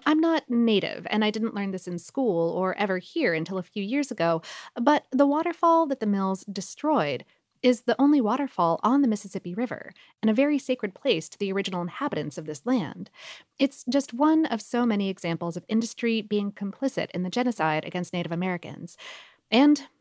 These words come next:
of course, Minneapolis wouldn't exist without it,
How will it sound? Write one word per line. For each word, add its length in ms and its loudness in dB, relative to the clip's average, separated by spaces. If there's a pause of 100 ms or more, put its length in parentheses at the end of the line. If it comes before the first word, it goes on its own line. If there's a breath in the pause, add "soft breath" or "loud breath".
of 80 -4
course, 460 4
Minneapolis 680 0
wouldn't 300 -2
exist 400 -6
without 300 2
it, 160 -8